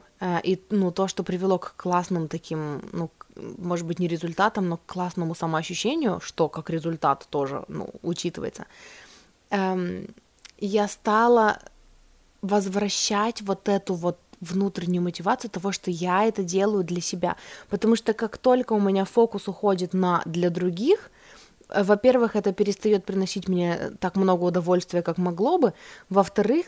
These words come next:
начинается вот это вот. Э, я читаю книгу, и я думаю, что, "о, нужно вот про это записать, э, выпуск".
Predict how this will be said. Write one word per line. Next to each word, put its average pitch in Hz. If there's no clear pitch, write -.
начинается 208
вот 202
это 175
вот. 147
Э, 196
я 190
читаю 196
книгу, 220
и 180
я 185
думаю, 185
что, -
"о, 190
нужно 185
вот 170
про 180
это 185
записать, 170
э, 175
выпуск". 170